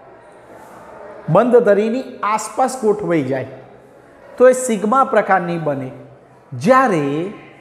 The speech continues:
બે પરમાણવીય કક્ષકોના કેન્દ્રો એકબીજા ઉપર છવાઈ ન જાય, બંનેના ચિહ્નો પ્લસ માઇનસ એકબીજાની વિરુદ્ધ દિશામાં ગોઠવાય,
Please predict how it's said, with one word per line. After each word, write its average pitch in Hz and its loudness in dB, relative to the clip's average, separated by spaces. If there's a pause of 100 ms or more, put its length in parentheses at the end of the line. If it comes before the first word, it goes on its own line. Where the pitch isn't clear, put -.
(280)
બે 185 4
પરમાણવીય 247 2
કક્ષકોના - -2
કેન્દ્રો 214 6
એકબીજા 240 0
ઉપર 240 -2
છવાઈ 233 0
ન 247 2
જાય, 165 0 (280)
બંનેના 220 2
ચિહ્નો 208 2 (540)
પ્લસ 262 4
માઇનસ 226 -2 (240)
એકબીજાની 233 2
વિરુદ્ધ 233 2
દિશામાં 208 0
ગોઠવાય, 160 -2